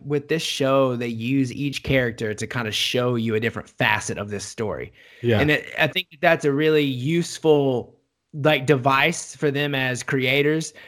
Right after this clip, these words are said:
Speaker 1: because then you don't have to jumble the, you can let the narrative be the narrative, right? But, like, sh-, use the characters to show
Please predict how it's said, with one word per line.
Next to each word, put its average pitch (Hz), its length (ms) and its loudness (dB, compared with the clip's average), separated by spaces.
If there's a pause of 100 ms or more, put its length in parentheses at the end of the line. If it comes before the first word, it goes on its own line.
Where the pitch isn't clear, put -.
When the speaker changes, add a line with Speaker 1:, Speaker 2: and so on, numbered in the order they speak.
(160)
Speaker 1:
because 180 300 6
then 208 180 4
you 220 120 2
don't 220 180 2
have 196 220 -4
to 156 80 -4
jumble 147 460 0
the, 127 140 -8
you 160 140 -6
can 165 160 -2
let 185 160 2
the 160 80 2
narrative 160 460 2
be 147 100 4
the 135 100 2
narrative, 127 640 0 (280)
right? 143 400 2
But, 147 180 0
like, 139 300 0 (180)
sh-, - 240 -4
use 160 320 0
the 139 100 0
characters 147 520 2
to 131 100 -2
show 135 720 4